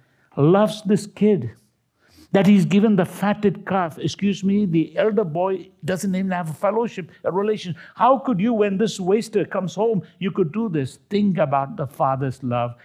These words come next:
His heart melt, even though the younger did all of those crazy stuff. When you seek forgiveness, something takes place. The things that were a wall that stood against you, something that kept you from fellowship,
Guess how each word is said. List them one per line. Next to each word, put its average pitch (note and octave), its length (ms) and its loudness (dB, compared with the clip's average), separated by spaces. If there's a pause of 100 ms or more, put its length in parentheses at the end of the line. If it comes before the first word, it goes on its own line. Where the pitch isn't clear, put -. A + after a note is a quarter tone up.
(240)
His B2+ 300 0
heart D3+ 400 -2
melt, B2+ 420 0
even G3+ 400 2
though G3 160 4
the F3 120 2
younger E3+ 340 0
did D#3 220 -2
all A3 360 0
of A3 80 -2
those E3+ 220 -8
crazy D3 340 -8
stuff. A2+ 420 -6 (1160)
When A3+ 280 6
you A#3+ 120 6
seek G3 320 0
forgiveness, G#2+ 840 -2 (100)
something E3 640 0
takes G#2+ 320 -4
place. G#2+ 560 -10 (480)
The E3+ 240 2
things G3+ 320 6
that E3 280 -2
were D3+ 200 2
a B2 40 2
wall C#3 960 0
that C#3 220 -4
stood - 340 -2
against D#3+ 640 -2
you, B2 200 2
something E3+ 600 0
that D#3 340 -6
kept F3 340 -4
you D3 140 2
from C#3 300 -2
fellowship, E3 580 -2